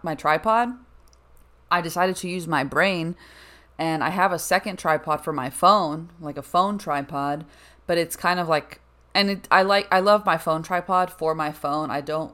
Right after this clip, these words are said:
fully love it for my camera 'cause it's a little bit more flimsy, but it's basically a normal tripod that has just the phone attachment, like, the clasp. And so finally I used my brain, and I'm like,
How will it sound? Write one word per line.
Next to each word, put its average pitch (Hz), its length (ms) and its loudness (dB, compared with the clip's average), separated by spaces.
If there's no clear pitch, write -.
fully 151 360 -6
love 143 200 -2
it 147 120 -6
for 147 160 -12
my 135 140 -8
camera 139 340 -8
'cause 151 160 -8
it's 151 140 -8
a 147 40 -6
little 143 200 -4
bit 147 140 -4
more 147 180 -6
flimsy, 151 560 -8
but 214 260 8
it's - 180 -4
basically 226 500 0
a 165 60 2
normal 156 400 -2
tripod 151 500 -2
that 143 160 -2
has 147 240 -4
just 147 220 -8
the 156 60 -6
phone 143 260 0
attachment, 143 640 -4
like, 143 140 -6
the - 80 -10
clasp. 165 560 -2
And 160 160 -2
so 139 540 0
finally 175 380 0
I 151 40 0
used 151 240 -6
my 143 100 -2
brain, 151 240 -4
and 143 100 -6
I'm 131 120 -6
like, 147 160 -12